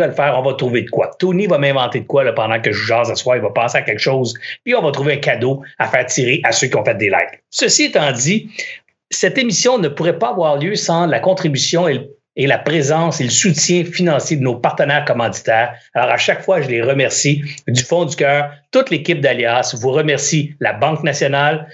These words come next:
vous rever-, vous remercie Agendrix et vous remercie Planet Hoster. Sans vous, on pourrait pas faire ces contenus de qualité pour nos, pour notre audience, mais surtout, on pourrait pas les distribuer gratuitement. Alors, c'est grâce aux commanditaires si on peut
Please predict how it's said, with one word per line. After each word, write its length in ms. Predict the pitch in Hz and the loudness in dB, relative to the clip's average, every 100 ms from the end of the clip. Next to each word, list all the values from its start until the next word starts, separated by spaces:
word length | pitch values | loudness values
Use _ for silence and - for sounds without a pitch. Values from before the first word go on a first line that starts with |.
| - - | -20 -8
vous 120 | 123 | -2
rever-, 340 | 135 139 139 - | 0 2 0 -2
vous 260 | 127 139 127 | -2 0 0
remercie 600 | 139 156 139 - 160 - | 0 2 0 -2 -4 0
Agendrix 640 | 165 147 151 135 135 170 - - _ - | 0 2 0 0 0 -2 -4 -12 _ -4
et 140 | 247 | 0
vous 120 | 170 | 2
remercie 500 | 147 143 131 - 143 | 2 0 -2 0 -2
Planet 400 | - 156 147 143 - | 0 -2 0 -2 -2
Hoster. 440 | 131 - 107 87 67 - _ _ _ _ _ _ - | -2 0 -2 -4 -6 -16 _ _ _ _ _ _ -6
Sans 280 | - 147 | -2 0
vous, 360 | 131 123 170 165 - - 123 | 0 0 0 -2 -10 -8 -4
on 160 | 117 | -2
pourrait 240 | 120 131 127 | 0 -2 0
pas 120 | 139 | -2
faire 220 | 147 143 | 0 0
ces 140 | 143 | 0
contenus 420 | - 131 113 139 123 | -2 -2 0 0 0
de 80 | |
qualité 460 | 110 147 135 - 147 | 2 2 0 0 -2
pour 260 | 143 135 120 | 0 0 0
nos, 380 | 117 117 107 107 123 127 110 | 0 0 0 2 0 0 -2
pour 120 | 120 | 0
notre 220 | 139 143 | 2 0
audience, 460 | 113 123 135 151 - - | 0 0 0 -2 -8 -6
mais 120 | 131 117 | -2 0
surtout, 480 | - - 170 196 120 | 0 0 0 2 0
on 120 | 117 | -4
pourrait 220 | 123 120 | -2 0
pas 120 | 143 | 2
les 400 | 120 117 120 - 123 | 2 0 -4 -10 -2
distribuer 680 | 135 208 - 143 127 147 | 0 2 0 0 2 0
gratuitement. 560 | 123 107 - - 113 120 117 - - | 0 -2 -4 -2 0 0 -4 -12 -2
Alors, 200 | 107 - | 0 0
c'est 240 | - 110 | -2 -4
grâce 320 | 107 120 131 | 0 0 0
aux 40 | 127 | -2
commanditaires 560 | - 156 - 139 135 | 0 0 -2 -2 -2
si 120 | 135 117 | -2 -4
on 60 | |
peut 200 | - 160 | 0 -2